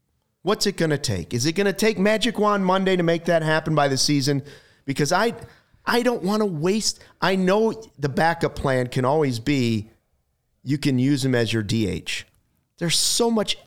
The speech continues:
athletic ability in that guy. There's so much energy in that guy.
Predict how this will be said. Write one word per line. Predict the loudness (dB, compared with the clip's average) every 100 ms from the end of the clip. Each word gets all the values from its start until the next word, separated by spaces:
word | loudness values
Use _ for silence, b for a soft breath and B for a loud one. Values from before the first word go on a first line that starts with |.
| -4
athletic | -2 0 0 0 0
ability | -2 0 0 2 2 2
in | 0
that | 0 -2 -2
guy. | -2 0 -4 B B B
There's | -2 0
so | 2 2
much | 2 -2 -4
energy | -2 0 2 0 0
in | 0 0 0
that | 0 0
guy. | 0 0 -2